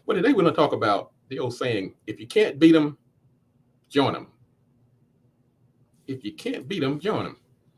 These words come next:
Now, that makes sense when you think about it. But also, I'm gonna give you a twist today. What if you can't join 'em?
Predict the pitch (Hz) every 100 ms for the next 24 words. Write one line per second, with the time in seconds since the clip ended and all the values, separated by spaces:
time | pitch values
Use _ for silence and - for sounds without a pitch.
0 | _ _ _ _ _ _ _ _ - 320
1 | 285 240 - 269 - - 127 131 120 85
2 | 76 - _ - 226 220 294 294 123 -
3 | - _ _ _ _ _ 208 208 175 135
4 | 135 143 143 110 - - 151 - - -
5 | 57 _ _ _ _ _ 208 254 - 156
6 | - 233 214 - _ _ _ _ _ -
7 | 120 92 -